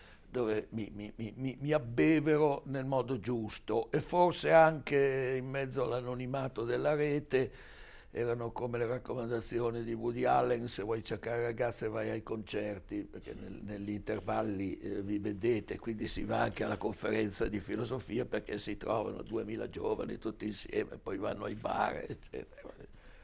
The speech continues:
Giusto, eh, se no, una volta era nelle sale da ballo, ma adesso non è che in discoteca puoi avere un approccio amoroso,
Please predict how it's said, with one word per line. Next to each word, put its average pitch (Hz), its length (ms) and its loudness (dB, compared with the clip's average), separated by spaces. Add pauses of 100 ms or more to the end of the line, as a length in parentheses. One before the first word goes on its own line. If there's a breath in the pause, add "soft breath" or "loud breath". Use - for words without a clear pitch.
Giusto, 127 600 2
eh, - 260 -12
se - 200 -16
no, 95 140 -8 (300)
una 92 240 -10
volta 117 280 0
era - 100 -6
nelle 101 260 -6
sale 101 320 -6
da 101 120 -4
ballo, 107 500 -6
ma - 180 -10 (880 loud breath)
adesso 98 300 -6
non 101 100 -6
è 107 100 -4
che 92 100 -10
in 98 100 -6
discoteca 92 680 -6
puoi - 240 -6
avere 92 200 -4
un 92 200 -6
approccio - 1200 -8
amoroso, - 720 -8